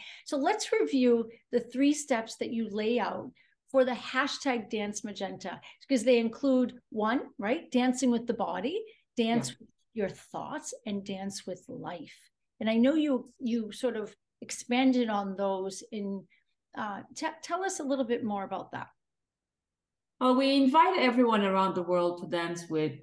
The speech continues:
Speaker 2: these three basic steps. We did say dance with your body because whatever style you choose, dance is a unique form of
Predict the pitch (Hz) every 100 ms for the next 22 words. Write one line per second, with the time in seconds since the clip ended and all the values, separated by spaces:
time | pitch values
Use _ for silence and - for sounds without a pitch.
0 | - 160 156 151 131 - - 151 131 143
1 | 139 139 131 - - - - - - -
2 | _ _ 202 208 254 285 - 254 240 208
3 | 208 220 226 - 214 233 196 170 156 151
4 | 156 151 - 151 165 180 220 262 277 -
5 | - 247 233 233 220 202 190 - 190 156
6 | 151 160 175 156 175 175 180 208 208 190
7 | 175 170 170 185 - - - 175 160 160
8 | 143 - 135